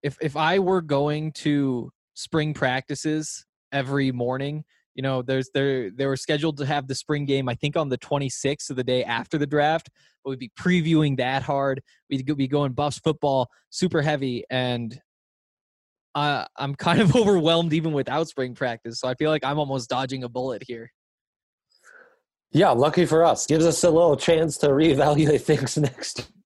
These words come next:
Speaker 2: year.
Speaker 1: Yeah,
Speaker 2: Um,
Speaker 1: yeah. <laughs>
Speaker 2: but no, man, it's good. That's, um,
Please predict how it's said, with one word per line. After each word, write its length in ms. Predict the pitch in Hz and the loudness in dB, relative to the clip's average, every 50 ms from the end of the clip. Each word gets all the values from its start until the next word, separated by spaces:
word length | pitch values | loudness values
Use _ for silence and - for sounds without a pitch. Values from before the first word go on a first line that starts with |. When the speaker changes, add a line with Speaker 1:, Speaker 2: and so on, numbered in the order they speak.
| - - - | -10 -2 -2
Speaker 2:
year. 140 | 220 - 127 127 | -2 -2 -2 -4
Speaker 1:
Yeah, 280 | 131 139 - - - 143 | 0 2 4 4 4 4
Speaker 2:
Um, 120 | 135 131 | 4 4
Speaker 1:
yeah. 280 | 127 170 156 135 131 131 123 - - 170 156 - | 2 2 0 0 -2 -4 -8 -12 -16 -16 -12 -12
<laughs> 100 | 220 185 - _ _ _ _ _ _ _ _ _ _ _ _ _ _ _ _ _ _ _ _ _ _ _ _ _ _ _ _ _ - - - | -12 -14 -14 _ _ _ _ _ _ _ _ _ _ _ _ _ _ _ _ _ _ _ _ _ _ _ _ _ _ _ _ _ -18 -10 -4
Speaker 2:
but 140 | 127 127 127 | -2 0 2
no, 160 | 135 165 170 147 | 4 4 4 4
man, 240 | 107 95 92 101 110 | 2 0 0 0 0
it's 200 | 113 110 104 - | 0 -2 -2 -2
good. 300 | - 139 131 123 - 117 - _ _ _ _ _ _ _ - | 0 2 4 2 2 0 -6 _ _ _ _ _ _ _ -4
That's, 300 | 120 113 110 - - - | -2 -2 -2 -2 -2 0
um, 580 | 117 110 110 110 107 107 107 110 107 101 95 | 2 2 4 4 4 2 2 2 0 -2 -4